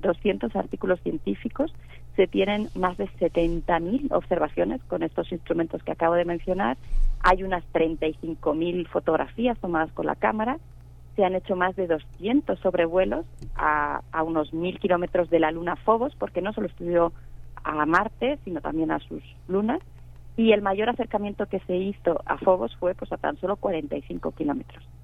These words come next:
¿Qué se ha estudiado? Pues de todo: volcanes, cañones, los hielos que hay en el polo, los cráteres. Hay muchísimas imágenes en tres dimensiones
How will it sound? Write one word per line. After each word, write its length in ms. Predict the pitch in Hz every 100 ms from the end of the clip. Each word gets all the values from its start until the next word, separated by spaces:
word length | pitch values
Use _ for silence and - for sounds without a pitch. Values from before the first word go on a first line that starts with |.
| - - -
¿Qué 120 | 214 214
se 120 | 233
ha 20 |
estudiado? 460 | 214 196 208 247 311
Pues 140 | - - - -
de 160 | 139
todo: 320 | 160 175 170 139
volcanes, 800 | 156 156 - 175 202 202 196 -
cañones, 800 | - 160 165 175 190 190 190 196
los 200 | 165 147
hielos 300 | 165 165 160 - -
que 80 | 165
hay 120 | 160
en 80 | 151
el 80 | 139
polo, 460 | - 202 208 196
los 160 | 180 147 -
cráteres. 500 | 185 202 - 185 196 - - - -
Hay 120 | 185
muchísimas 640 | 196 185 - 202 185 175 175
imágenes 440 | 175 180 180 175
en 100 | 165
tres 240 | - 165 165
dimensiones 640 | 165 151 151 180 175